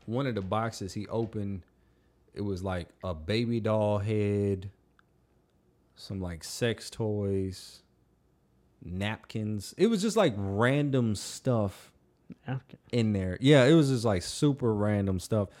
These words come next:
Speaker 1: And I was just like, I, like, it was, like, after I watched the video, I was like, "I think you're just throwing this stuff together and just taping it
Speaker 2: Yeah.
Speaker 1: up." And just, like,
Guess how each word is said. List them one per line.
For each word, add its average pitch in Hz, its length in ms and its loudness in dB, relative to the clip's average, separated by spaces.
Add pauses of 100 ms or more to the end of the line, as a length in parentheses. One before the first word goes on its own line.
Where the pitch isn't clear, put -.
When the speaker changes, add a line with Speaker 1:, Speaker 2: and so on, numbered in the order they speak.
(400)
Speaker 1:
And 117 140 -2
I 120 80 6
was 120 120 4
just 117 200 0
like, 104 360 2 (1400)
I, 220 220 4 (720)
like, 131 220 2
it 185 120 6
was, 175 160 4
like, 131 180 6
after 147 300 2
I 131 60 4
watched 120 260 2
the 113 80 -2
video, 110 220 -2
I 120 40 -2
was 117 120 -6
like, 98 160 -4 (240)
"I 160 80 -2
think 170 300 -4
you're 127 100 0
just 104 280 -6
throwing 104 260 -4
this 95 120 -8
stuff - 240 -10
together 101 380 -6
and 85 160 -10
just - 180 -14
taping - 180 -6
it 107 200 -8
Speaker 2:
Yeah. 107 60 -8
Speaker 1:
up." - 200 -12
And 101 80 -8
just, 92 220 -4
like, 95 240 -4